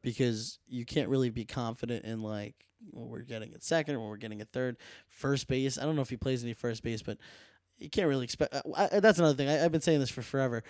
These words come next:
You cannot count on Greg Bird this year. As much as I would love to say he can, he may be great,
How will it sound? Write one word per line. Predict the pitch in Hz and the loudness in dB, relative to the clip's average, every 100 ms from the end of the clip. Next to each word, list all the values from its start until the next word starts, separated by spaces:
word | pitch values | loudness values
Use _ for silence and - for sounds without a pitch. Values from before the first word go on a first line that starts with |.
| - _ | -20 _
You | 311 | 4
cannot | 190 - 156 143 123 | 6 6 8 6 4
count | 151 131 | 0 2
on | 113 | 0
Greg | 113 120 123 | -2 -2 0
Bird | 113 | -2
this | 104 101 | -2 -6
year. | 107 | -4
As | 117 | 0
much | 156 190 | 2 4
as | 156 | 6
I | |
would | 143 127 | 6 4
love | 143 | 0
to | - | 0
say | - 131 | 0 0
he | 120 | 0
can, | - 131 147 - - - | -2 -2 -4 -10 -20 -20
he | - 160 | -4 4
may | 180 202 | 8 8
be | 185 | 6
great, | 151 180 | 6 6